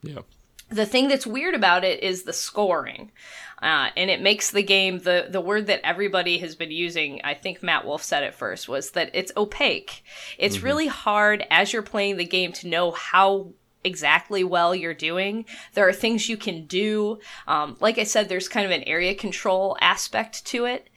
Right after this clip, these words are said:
Speaker 1: Yeah.
Speaker 2: So at the end of the game, you'll look at each of the little sections and you'll look at how many elements are in there. You're building different things, but the theme is just completely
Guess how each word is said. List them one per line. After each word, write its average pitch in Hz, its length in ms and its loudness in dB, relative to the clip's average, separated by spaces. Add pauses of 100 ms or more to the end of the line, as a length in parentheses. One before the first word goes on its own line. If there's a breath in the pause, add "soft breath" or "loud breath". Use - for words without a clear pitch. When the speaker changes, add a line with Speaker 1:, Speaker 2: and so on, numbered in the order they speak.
(140 loud breath)
Speaker 1:
Yeah. 196 160 -4
Speaker 2:
So 190 280 8
at - 200 4
the - 140 -4
end 240 180 6
of 302 60 -2
the 262 80 -2
game, 190 400 -2
you'll 190 260 0
look 226 220 -2
at 202 180 0
each 208 220 -4
of 196 80 -10
the 190 60 -6
little 180 280 -2
sections 160 680 -2
and 180 180 -6
you'll 165 160 -4
look 202 200 -2
at 156 100 2
how 220 400 4
many 185 600 -2 (880 soft breath)
elements 175 800 2 (680)
are 185 140 6
in 190 280 2
there. 117 380 -2
You're 214 200 0
building 254 400 2
different 220 440 2 (220)
things, 165 460 2
but 202 200 -2
the 202 120 0
theme 220 320 -2
is 175 120 -6
just - 160 -10
completely 151 600 -4